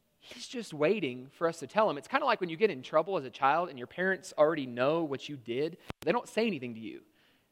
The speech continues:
because they want you to tell them. They want you to come talk to them. God wants us to come speak with him. Jesus wants us to sit down and share our worries and our successes and our ups and our downs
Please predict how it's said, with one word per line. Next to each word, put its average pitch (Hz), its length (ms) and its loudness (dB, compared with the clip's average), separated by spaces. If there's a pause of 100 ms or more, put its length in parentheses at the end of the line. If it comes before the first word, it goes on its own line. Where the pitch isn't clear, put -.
(100)
because 135 200 -12
they 180 120 4
want 196 260 -6
you 175 80 -12
to 135 80 -8
tell 147 260 -10
them. - 160 -18 (640)
They 160 80 -4
want 190 260 -4
you 175 80 -12
to 170 60 2
come 170 220 -12
talk 175 360 -4
to 123 60 -16
them. 117 240 -20 (1200)
God 185 240 2
wants 185 220 -4
us 180 140 -14
to - 80 -20
come 165 240 -12
speak 170 340 -8
with 117 140 -12
him. 117 200 -18 (400)
Jesus 165 640 -2
wants 185 300 -2
us 175 100 -16
to 151 100 -10
sit 202 280 2
down 170 360 0
and 135 140 -10
share 190 560 4 (220)
our 151 160 6
worries 156 560 2
and 147 100 -6
our 147 100 -2
successes 151 760 -2
and 151 140 -6
our 151 140 0
ups - 320 2
and 165 80 -8
our 147 120 0
downs 147 640 0